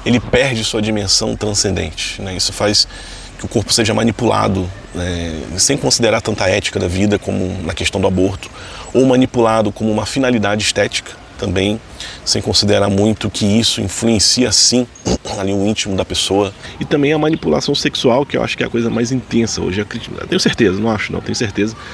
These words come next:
aonde eu acredito que a minha felicidade vai ser responder aos meus desejos intensos e profundos, oferecendo meu corpo, deixando meu corpo ser manipulado por outros,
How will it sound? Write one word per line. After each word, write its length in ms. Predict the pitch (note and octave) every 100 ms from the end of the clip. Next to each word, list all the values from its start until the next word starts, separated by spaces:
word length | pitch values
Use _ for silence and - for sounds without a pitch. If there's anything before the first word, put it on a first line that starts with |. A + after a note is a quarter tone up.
| - - -
aonde 460 | - A2 A#2 A2+ B2
eu 80 |
acredito 440 | A2+ A#2 G#2 A2+ -
que 100 | A#2
a 40 |
minha 160 | A2 B2
felicidade 680 | A#2+ A#2 - G#2 A2 B2+ B2+
vai 140 | A#2
ser 460 | - - A2+ G#2 C#2
responder 520 | C3+ - C#3 A#2+ A2+
aos 140 | A2+
meus 220 | A2 A2+
desejos 600 | G2+ G#2 F#2+ G2+ C3+ A2
intensos 460 | G#2 - A2 C3+ G#2
e 40 | G#2
profundos, 640 | A#2 - A#2 C#3+ - - - - - -
oferecendo 540 | - C3 B2+ - A#2+
meu 160 | A#2 G2+
corpo, 300 | A#2+ B2+ A#2+
deixando 260 | A2 B2
meu 140 | A#2+ G#2+
corpo 240 | A#2+ -
ser 100 | B2+
manipulado 540 | A#2+ B2+ B2+ A#2 A2+
por 180 | G#2 A#2+
outros, 500 | A2 D3+ - - -